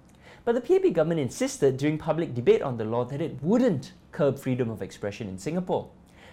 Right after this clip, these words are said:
They said that this law would protect democracy and wouldn't be used to silence critics. But they've made all of these sorts of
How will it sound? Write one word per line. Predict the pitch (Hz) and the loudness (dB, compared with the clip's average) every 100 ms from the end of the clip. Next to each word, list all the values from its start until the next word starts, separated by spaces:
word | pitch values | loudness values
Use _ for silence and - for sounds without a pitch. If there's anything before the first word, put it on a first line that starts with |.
| - | -6
They | 151 | -4
said | 156 214 165 | 2 2 4
that | - 151 | 0 -2
this | 185 | -2
law | 180 175 | 2 2
would | 156 135 - - - | 4 0 -2 -18 -12
protect | - 175 - 262 254 - | -6 -6 -4 -4 -4 -4
democracy | 120 110 - 113 - 98 92 - - - 143 | -4 -4 -6 -10 -10 -12 -14 -20 -20 -12 -6
and | 135 123 | -2 2
wouldn't | 196 208 | 4 4
be | 170 | 0
used | 127 131 143 - | 0 0 -2 -8
to | |
silence | 117 110 107 113 131 | -8 -4 -2 -4 -2
critics. | 247 220 - - - - - - _ - - - - | -2 0 -2 -8 -20 -20 -20 -20 _ -20 -20 -20 -10
But | - 269 | -6 0
they've | 190 143 | 0 2
made | 170 208 156 131 - - | 2 2 0 -4 -16 -8
all | 143 170 | -6 -4
of | 135 | -4
these | 151 143 | -4 -4
sorts | - 123 - | -2 -4 -4
of | 120 | -8